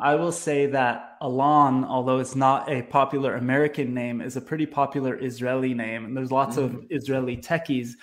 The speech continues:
Speaker 1: So I make it a point to get Alon on all of the platforms, like, immediately when I, when I use them. So
Speaker 2: Yeah.
Speaker 1: I have alon dot eth and alon dot crypto and all that stuff.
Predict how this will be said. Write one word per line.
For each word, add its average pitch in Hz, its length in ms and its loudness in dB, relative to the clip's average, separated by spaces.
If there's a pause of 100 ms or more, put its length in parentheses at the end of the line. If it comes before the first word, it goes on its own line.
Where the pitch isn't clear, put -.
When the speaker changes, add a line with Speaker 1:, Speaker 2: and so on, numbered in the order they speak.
(160)
Speaker 1:
So 139 160 4
I 139 140 4
make 156 220 4
it 151 80 6
a 135 40 4
point 135 400 2
to 131 80 -2
get 120 360 2
Alon 123 520 4
on 117 240 0 (100)
all 127 240 4
of 123 120 2
the 131 60 0
platforms, 151 720 0
like, 113 200 -4 (360)
immediately 135 600 0
when 135 160 -4
I, 120 220 -8 (140)
when 131 200 -6
I 120 60 -4
use 135 260 -2
them. 190 280 2 (260)
So 123 440 6
Speaker 2:
Yeah. - 60 -6
Speaker 1:
I 127 240 2
have 135 140 6
alon 131 320 6
dot 123 240 2
eth 127 180 -2
and 123 80 -4
alon 123 300 0
dot 120 200 -2
crypto 120 440 -4
and 113 100 -4
all 123 100 -2
that 123 220 -4
stuff. 120 280 -4